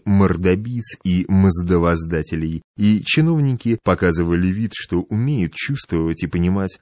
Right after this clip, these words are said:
таковое предпочтение. Немка с супругом и шарманкой находились тут же и успели уже угоститься из предложенного им полштофа, а идиот, которому дали сосать говяжью кость, озирался на всех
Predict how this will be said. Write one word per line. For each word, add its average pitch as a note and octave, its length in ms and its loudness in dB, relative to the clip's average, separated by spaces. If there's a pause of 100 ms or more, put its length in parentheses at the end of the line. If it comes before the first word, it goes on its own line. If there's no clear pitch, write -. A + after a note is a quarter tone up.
(120)
таковое D#2+ 580 0 (120)
предпочтение. D#2+ 800 -4 (720)
Немка E3 420 4
с - 140 -2
супругом A2+ 500 0
и F2 100 2
шарманкой A2 800 -2
находились C3 800 0
тут G#2 220 -4
же F#2+ 200 0
и G2+ 140 -2
успели A#2 460 0
уже F#2+ 460 0
угоститься F#2+ 680 -2
из D#2+ 100 -4
предложенного E2+ 800 0
им E2 240 0
полштофа, G2+ 800 -4 (180)
а G#2 240 2
идиот, D3 520 2
которому F#2 560 2
дали F2+ 260 2
сосать F2 440 -2
говяжью F2 540 2
кость, - 380 -2 (120)
озирался C3+ 840 0
на A2+ 320 2
всех A2 400 -4